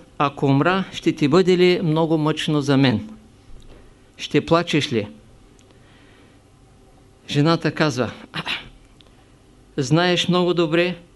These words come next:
че плача и по най-малкия повод.“ В една лудница луд седял и вече две седмици се взирал в една дупка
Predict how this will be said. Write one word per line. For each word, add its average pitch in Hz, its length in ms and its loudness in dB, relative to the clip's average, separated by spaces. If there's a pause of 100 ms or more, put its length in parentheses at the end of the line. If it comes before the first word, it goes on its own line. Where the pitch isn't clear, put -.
(280)
че 135 220 -4
плача 170 360 0
и 156 120 -2
по 139 120 0
най-малкия 147 680 0
повод.“ 113 460 -4 (3250)
В - 100 -8
една 165 240 4
лудница 185 720 2 (140)
луд 185 240 4
седял 175 540 2 (180)
и 143 120 2
вече 180 340 2
две 151 240 2
седмици 170 520 0
се 151 180 2
взирал 156 400 2
в 156 80 -12
една 151 260 0
дупка 143 440 -6